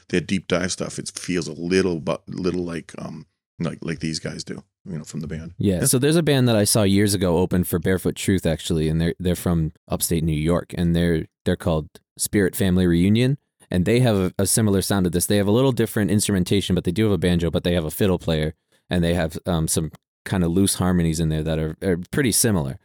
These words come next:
Speaker 2: to this. So it's kind of the same genre where it's, like, three or four, like, you can't really call them bluegrass, you can't really call
Speaker 1: Yeah.
Speaker 2: them country, but it's kind of like a mixture of a bunch of different genres,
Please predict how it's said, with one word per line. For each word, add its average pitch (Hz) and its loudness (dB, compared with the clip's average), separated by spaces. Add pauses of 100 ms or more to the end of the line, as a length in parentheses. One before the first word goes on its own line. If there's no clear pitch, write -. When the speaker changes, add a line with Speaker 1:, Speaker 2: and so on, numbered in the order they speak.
(380)
Speaker 2:
to - -8
this. 73 -2
So 95 2
it's 85 -2
kind 110 0
of 104 0
the 92 0
same 104 2
genre 95 2
where 85 2
it's, 85 -2
like, 80 -2 (280)
three 127 4
or 117 4
four, 104 2
like, 98 0
you 101 0
can't 107 0 (160)
really 98 2
call 95 0
them 87 0
bluegrass, 87 0 (140)
you 95 -4
can't 90 -2
really 87 2
call - -2
Speaker 1:
Yeah. 98 2
Speaker 2:
them 82 0
country, 87 0
but 80 0
it's - -12
kind 82 -2
of 80 -4
like 78 -6
a 80 0
mixture 85 -2
of 78 -2
a 78 -4
bunch 78 -4
of - -10
different 78 -6
genres, - -8